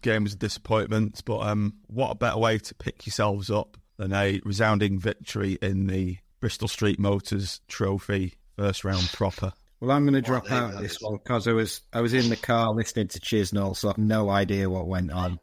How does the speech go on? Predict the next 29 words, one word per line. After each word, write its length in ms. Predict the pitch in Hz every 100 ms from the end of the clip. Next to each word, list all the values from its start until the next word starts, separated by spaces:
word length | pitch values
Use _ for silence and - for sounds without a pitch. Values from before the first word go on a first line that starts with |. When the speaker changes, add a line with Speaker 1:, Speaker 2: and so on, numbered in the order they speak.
| -
Speaker 3:
<laughs> 80 | - - -
Speaker 2:
So 140 | 101
I'll 140 | 95
let 180 | 110 107
somebody 320 | - 123 101 -
else 260 | - - -
describe 540 | 95 - 113 120 147
this. 160 | 107 101
Speaker 3:
Well, 80 | 170
I, 180 | 185 - _ -
I, 380 | 123 143 175 165 -
I 200 | 165 175
went 240 | 160 156
to 100 | 139
the 80 | 113
game 320 | 104 90 80 - -
and, 340 | 95 92 95
uh, 340 | 98 95 92 87 - _
with 100 | 95
the 80 | 107
other 160 | 101
thousand 540 | 95 107 98 98 98 95
or 80 | 98
whatever 260 | 95 92
it 80 | 98
was 200 | 98 98
that 100 | 98
was 120 | 92
there, 240 | 92 98